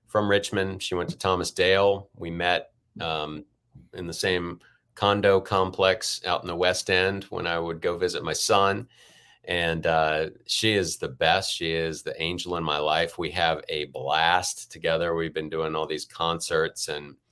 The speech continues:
you know, we'll work out together this afternoon with our trainer out in the garage. And, um, you know, it's, th-, those, those are, you know, those are the people that,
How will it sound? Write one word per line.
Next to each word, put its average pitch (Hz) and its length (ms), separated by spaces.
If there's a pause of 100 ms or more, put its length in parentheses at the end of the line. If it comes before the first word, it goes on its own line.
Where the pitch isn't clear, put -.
(440)
you 113 80
know, 95 140
we'll 98 240
work 101 260
out 98 220
together 95 340
this 92 200
afternoon 90 600
with 85 120
our 85 120
trainer 87 480
out 85 140
in - 60
the 85 80
garage. 80 720
And, 71 220 (220)
um, 73 580 (920)
you 143 100
know, 120 260 (100)
it's, - 520 (500)
th-, - 220
those, 123 320
those 123 260
are, 113 300 (580)
you 101 120
know, 82 200 (100)
those 95 200
are 98 60
the 92 60
people 101 420
that, 87 300